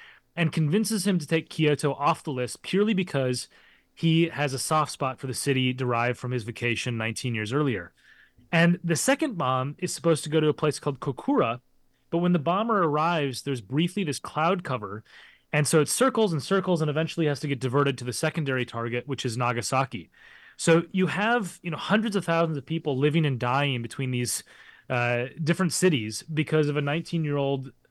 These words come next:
vacation and, and a cloud. And I think, you know, we, I think, intuitively actually understand this is the way the world works, because when we think about our own lives, there's all these little chance events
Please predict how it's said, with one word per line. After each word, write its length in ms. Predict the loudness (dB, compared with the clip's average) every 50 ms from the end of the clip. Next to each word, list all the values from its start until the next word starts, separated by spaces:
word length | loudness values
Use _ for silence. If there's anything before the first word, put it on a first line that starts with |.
| _ _ -8
vacation 640 | -8 -4 0 2 4 4 4 2 -4 -6 -8 -10 -12 -12 _ _ _ _ _ _ _ _ -2
and, 340 | 0 2 4 4 2 0 -2 _ -8
and 120 | -6 -6
a 40 | -6
cloud. 540 | -6 -2 0 2 2 2 2 0 -2 -6 -10 -6
And 120 | -2 0 0
I 60 | 2
think, 240 | 2 0 -2 -2 -4
you 80 | -2
know, 220 | -2 -2 -2 -4 -8 _ _ _ _ _ _ _ _ _ _ _ -10
we, 260 | -4 0 2 2 2 2
I 120 | 0 -2
think, 180 | -2 0 0 0
intuitively 560 | 0 0 -2 0 2 2 2 2 0 -2 -2
actually 300 | -2 -4 -4 -4 -4 -4
understand 460 | -2 -2 -2 -2 0 0 0 2 0
this 140 | -2 -4 -4
is 60 | -2
the 80 | 0 2
way 120 | 2 2
the 80 | 2 2
world 280 | 2 0 0 0 -2
works, 260 | -4 -8 -8 -10 -8
because 320 | -4 -4 -2 -2 0 0 0
when 100 | 2 2
we 120 | 2 2
think 180 | 2 0 -2 0
about 220 | 2 2 4 4
our 100 | 2 2
own 240 | 2 0 0 0 2
lives, 300 | 0 0 0 -2 -4 -4
there's 140 | -6 -8 -6
all 260 | -4 -2 0 2 2
these 160 | 2 0 -2
little 180 | 0 0 -2 -2
chance 380 | -2 -4 -4 -4 -4 -2 -4
events 480 | -4 -2 -2 -2 -2 -2 -4 -6 -8